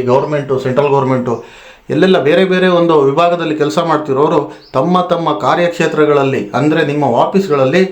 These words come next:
ಒಂದ್ ಸ್ವಲ್ಪ ಜೋಪಾನವಾಗಿರಬೇಕಾಗ್ತದೆ. ಯಾಕೆ ಅಂತಂದ್ರೆ, ಎಲ್ಲೋ ಒಂದು ಕಡೆಗೆ ನಿಮ್ಮ ಸಹಪಾಠಿಗಳ ಜೊತೆಗೆ ಅಥವಾ ನಿಮ್ಮ ಮೇಲಧಿಕಾರಿಗಳ ಜೊತೆಗೆ ಒಂದ್ ಸ್ವಲ್ಪ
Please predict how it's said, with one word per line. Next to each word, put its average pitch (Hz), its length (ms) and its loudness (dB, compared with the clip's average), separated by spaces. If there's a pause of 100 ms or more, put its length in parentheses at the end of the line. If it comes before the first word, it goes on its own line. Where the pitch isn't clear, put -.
(220)
ಒಂದ್ 123 180 -2
ಸ್ವಲ್ಪ 196 260 0 (140)
ಜೋಪಾನವಾಗಿರಬೇಕಾಗ್ತದೆ. 143 1200 -2 (360)
ಯಾಕೆ 160 280 -2
ಅಂತಂದ್ರೆ, 135 380 0 (840)
ಎಲ್ಲೋ 165 220 2 (140)
ಒಂದು 131 180 -4
ಕಡೆಗೆ 131 300 -2
ನಿಮ್ಮ 143 140 -2 (100)
ಸಹಪಾಠಿಗಳ 143 640 0 (160)
ಜೊತೆಗೆ 117 300 0 (220)
ಅಥವಾ 151 280 0
ನಿಮ್ಮ 127 140 -2 (120)
ಮೇಲಧಿಕಾರಿಗಳ 147 640 0 (100)
ಜೊತೆಗೆ 160 280 -2 (340)
ಒಂದ್ 120 160 0
ಸ್ವಲ್ಪ 190 280 2